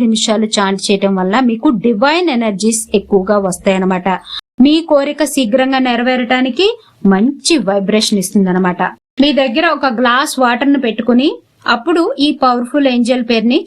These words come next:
చాంట్ చేయండి. ఎందుకంటే వాటర్ కి అబ్జర్వ్ చేసుకునే శక్తి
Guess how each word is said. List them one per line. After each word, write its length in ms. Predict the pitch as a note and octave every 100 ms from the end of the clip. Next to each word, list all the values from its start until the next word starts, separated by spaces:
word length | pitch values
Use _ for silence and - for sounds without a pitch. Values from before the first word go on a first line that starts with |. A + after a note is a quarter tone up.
| -
చాంట్ 280 | G3+ G3+ -
చేయండి. 300 | A3 G3 F#3+ G3 - _ G3
ఎందుకంటే 460 | G3 F#3+ A3 A3 D#4+ D4+ F#3
వాటర్ 380 | G#3 A3+ C4 A#3+
కి 80 | D#4+ - G#3+
అబ్జర్వ్ 420 | G3 F3+ B3 B3+ -
చేసుకునే 400 | G#3+ A#3 B3+ A#3 -
శక్తి 320 | G3 G3 -